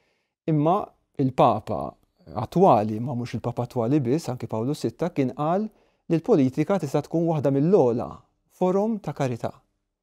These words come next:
Allora nibdew minn hawn. Il-politika tista' tkun tajba? Em, u meta hija tajba l-politika? Fidejkom, Doktor Gonzi.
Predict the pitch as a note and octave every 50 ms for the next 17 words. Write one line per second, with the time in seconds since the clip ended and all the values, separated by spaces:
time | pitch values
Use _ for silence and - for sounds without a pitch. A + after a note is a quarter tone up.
0 | _ _ _ _ _ _ _ _ _ _ _ _ _ _ _ _ _ _ _ _
1 | _ _ _ _ - G3+ G#3+ G3+ F#3 D3+ E3+ E3+ D#3 D#3 D3+ C#3+ B2 G2 G2+ G2+
2 | - _ _ _ - E3+ D#3+ - F3 F#3 G#3 A3+ E3+ - D3+ C#3+ - D3+ B2+ A#2+
3 | - - _ _ _ _ _ _ _ _ _ _ _ _ _ - - - - -
4 | - A3+ - - - F3+ F3+ F3 F3 F#3 F3 E3+ D#3+ D3 E3+ E3 E3 D#3+ - _
5 | _ _ _ _ _ _ _ _ _ _ _ _ _ _ _ _ F2+ F2 F#2+ G2
6 | F#2 G#2 G2+ G2 G2+ G2 G2 F#2 F2 F2 D#2+ - - - - _ _ _ _ _
7 | _ _ _ E3+ G#3+ A#3+ - - - B2 A2+ A#2 A2+ A2+ - B2+ G#2+ G#2+ A2 G#2+
8 | G#2 - - G#2 E2 G2 - D2+ - - - _ _ _ _ _ _ _ _ _
9 | _ _ _ _ _ _ _ _ _ _ _ _ _ _ _ _ _ _ _ _
10 | _ _ _ _ _ _ _ _ _ _ _ _ - A2 A2 G#2 - - G2+ A2
11 | A2 A#2 A#2 - A#2+ A2+ B2 B2+ B2+ B2+ C3+